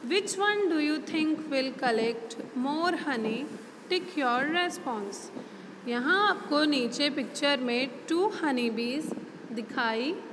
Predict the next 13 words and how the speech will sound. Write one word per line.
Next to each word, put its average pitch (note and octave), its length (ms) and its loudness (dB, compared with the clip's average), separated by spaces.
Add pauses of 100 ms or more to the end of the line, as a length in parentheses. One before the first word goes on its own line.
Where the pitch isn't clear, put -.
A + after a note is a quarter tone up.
(240)
दे E4 200 6
रही B3+ 260 2
हैं। A3 360 -6
आपको A#3+ 540 4
क्या F#4 380 4
लगता F#4 360 0
है B3+ 280 2
कि D#4 160 0
कौन E4+ 460 0
सी F#4 240 0
honey B3 380 0
bee B3+ 320 -2 (1400)
ज़्यादा A#3+ 640 4